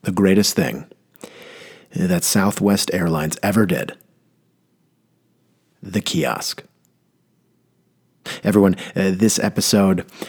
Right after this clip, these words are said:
originally uploaded on January tenth of two thousand and nineteen.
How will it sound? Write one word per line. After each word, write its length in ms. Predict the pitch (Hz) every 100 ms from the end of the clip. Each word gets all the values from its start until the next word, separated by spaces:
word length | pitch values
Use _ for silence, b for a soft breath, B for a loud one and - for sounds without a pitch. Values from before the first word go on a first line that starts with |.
| B -
originally 440 | 98 107 104 101
uploaded 460 | 95 - 95 90 85 B B B -
on 160 | 95
January 440 | 90 104 107 98 90
tenth 540 | - 95 82 - - _ B B B B
of 180 | 90 90
two 200 | - 104
thousand 360 | 95 92 90 87
and 80 |
nineteen. 500 | 80 82 - 131 -